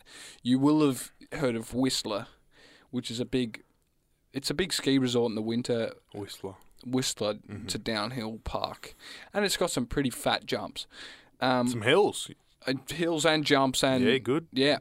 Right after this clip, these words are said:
Speaker 1: it's meant for skiing in the winter, and then they change it to a bike park in the summer.
Speaker 2: Wow, clever.
Speaker 1: Yeah,
Speaker 2: Gonna
Speaker 1: very expensive
Speaker 2: yeah.
Speaker 1: to go there though.
Speaker 2: Righto.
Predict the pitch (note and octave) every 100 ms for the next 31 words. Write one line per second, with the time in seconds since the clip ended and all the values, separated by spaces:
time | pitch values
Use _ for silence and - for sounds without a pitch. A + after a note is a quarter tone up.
0 | - B2+ - F#3+ F3+ - E3+ E3+ F#3 G3+
1 | F3+ E3+ F#3 G3 F3+ C#3+ C3+ A#2 B2+ A#2+
2 | A2+ A#2+ G2+ G2 - - G2+ - - G#2+
3 | - G2+ G2 - - G2 - A2 - -
4 | - - - A#2+ C#3 G3 - - - C#3
5 | C3 - - - A2+ D#3 D#3 - - C#3+
6 | B2+ B2+ B2+ B2+ B2 A#2+ A2 A2+ F3+ _
7 | - F2+ F2+ F#2